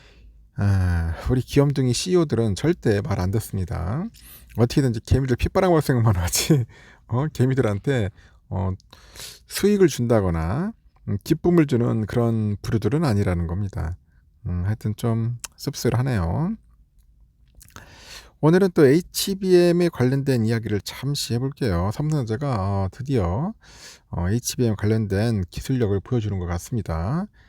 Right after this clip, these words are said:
어, 그전에는 좀 비리비리했죠. 그래가지고 하이닉스한테 밀렸는데, 어, 지금은 다르다.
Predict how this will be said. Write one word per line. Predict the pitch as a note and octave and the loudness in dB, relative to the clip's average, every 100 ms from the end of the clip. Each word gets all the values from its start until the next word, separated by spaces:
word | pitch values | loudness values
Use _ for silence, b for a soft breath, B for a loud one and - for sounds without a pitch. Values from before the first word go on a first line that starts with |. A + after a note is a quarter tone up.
| b _ | b _
어, | F#2+ | -6
그전에는 | F#2+ - C3 B2 A2 | -6 -4 -2 -2 -4
좀 | - A#2 - | -4 -8 -4
비리비리했죠. | - B2 A2+ A2 C3+ - A2 F#2 C3+ D#3 | -2 0 0 -2 -4 -4 -2 -2 -4 -6
그래가지고 | G#2+ F#3+ E2+ F2 C3+ C3+ | -4 -2 -2 -4 -2 -2
하이닉스한테 | A#2 D3 C3+ - F#2 - E2+ | 0 -2 -2 -4 -4 -4 -2
밀렸는데, | G2 G#2 F2+ F#2 E3+ G#2 - b b b _ | 0 0 -2 -2 -2 -2 -6 b b b _
어, | - F#2 | -6 -6
지금은 | - G#2+ G#2+ C3 | -6 -6 -4 -4
다르다. | C#3 A#2 C3+ F#2+ F2+ G#2+ | -4 -6 -4 -4 -4 -6